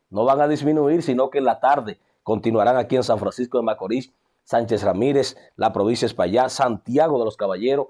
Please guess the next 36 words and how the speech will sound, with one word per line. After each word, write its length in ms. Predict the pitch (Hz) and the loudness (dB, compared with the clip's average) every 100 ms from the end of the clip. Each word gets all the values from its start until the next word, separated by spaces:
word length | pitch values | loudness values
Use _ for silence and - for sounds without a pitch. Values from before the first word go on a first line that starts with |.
| _ _ | _ _
en 120 | - 113 | -4 -4
esta 200 | 107 156 | 0 -2
zona 260 | 147 143 | 0 2
de 80 | 123 | 2
Gaspar 300 | 113 - 104 | 0 0 -2
Hernández, 480 | 95 92 131 135 - | -2 -2 -2 -2 -4
Puerto 320 | 113 117 101 | -4 -4 -6
Plata, 360 | - 117 127 110 | -2 -2 0 -2
Sosúa, 420 | 92 - 120 113 | -6 -4 -2 0
Cabarete, 540 | 101 95 117 151 165 - _ _ 123 | 0 0 0 0 -4 -8 _ _ -2
va 60 | |
a 40 | 135 | 0
seguir 240 | 131 135 | 0 0
un 80 | 127 | 0
ambiente 460 | 113 135 131 131 - | 0 -2 0 -4 -4
lluvioso 720 | 110 139 147 208 202 104 85 _ _ | -2 0 2 2 2 -2 -4 _ _
para 300 | - 131 127 | 0 2 2
toda 200 | - 214 | 0 2
esta 260 | 196 - 131 | 2 0 2
parte 420 | 143 143 139 131 | 2 0 0 -4
de 160 | 127 123 | 0 -2
la 240 | 120 117 113 | 2 0 0
República 520 | 110 101 123 127 127 | -2 -2 -2 0 0
Dominicana, 500 | 123 127 131 127 123 | 0 -2 0 0 0
incluyendo 560 | 117 107 104 123 117 | -4 -4 -2 -4 -4
La 80 | 101 | -6
Vega 380 | 95 113 113 113 _ _ | -4 -4 -4 -8 _ _
y 100 | 104 | -6
Monseñor 440 | 107 113 107 113 123 | -4 -2 0 0 2
Noel 400 | 120 120 123 123 | 2 2 0 -2
en 160 | 113 104 | -4 -4
Constanza 720 | 107 - 120 117 107 104 - _ _ - | -8 -4 -2 -2 -2 -4 -6 _ _ -6
y 120 | 110 | -2
Jarabacoa. 580 | 117 110 101 87 76 - | 2 0 0 -2 -4 -2
Sin 180 | 202 | 0
embargo, 560 | 247 190 196 190 220 - | 2 2 2 2 -2 -4